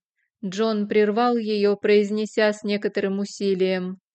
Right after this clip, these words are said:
«Я вам говорил, не так ли, что мистер Инглторп вернулся?» Пуаро кивнул. «Мы все оказались в крайне затруднительном положении»,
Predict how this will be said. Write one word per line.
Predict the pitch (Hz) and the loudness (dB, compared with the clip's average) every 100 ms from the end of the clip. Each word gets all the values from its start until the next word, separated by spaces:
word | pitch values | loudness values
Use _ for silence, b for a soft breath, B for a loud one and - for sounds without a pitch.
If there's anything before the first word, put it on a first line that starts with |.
| _ b b b b b | _ b b b b b
«Я | 208 226 226 | 0 2 4
вам | 233 226 220 | 2 0 2
говорил, | 226 233 254 294 262 | 4 4 4 4 2
не | 220 220 | 0 -2
так | 214 294 294 | 0 -2 0
ли, | 202 185 185 | 0 2 0
что | - - | 0 -2
мистер | 214 233 220 - 214 - | 0 -2 -4 0 0 0
Инглторп | 254 262 247 254 240 240 240 240 226 | -4 -4 0 0 0 0 0 0 -4
вернулся?» | 220 233 240 220 180 160 - - 175 - _ _ _ _ _ _ _ | -4 0 0 0 -4 -6 -12 -6 -6 -6 _ _ _ _ _ _ _
Пуаро | - 208 202 220 | 0 2 4 2
кивнул. | 226 240 208 185 185 185 _ _ _ _ _ _ _ _ _ - | -2 -4 -4 -4 -4 -8 _ _ _ _ _ _ _ _ _ -10
«Мы | 202 208 214 | -4 -2 -2
все | 208 - 233 233 | -6 -2 2 4
оказались | 220 214 208 233 220 214 - | 4 2 4 4 4 2 -4
в | _ | _
крайне | 233 240 254 262 254 240 | 0 2 2 0 -2 0
затруднительном | 233 233 226 196 220 240 240 233 226 226 214 | -2 0 -2 -2 -2 -4 -2 -2 -2 -4 -4
положении», | 214 214 214 220 202 170 165 170 170 | 0 0 0 -2 0 0 -2 -6 -8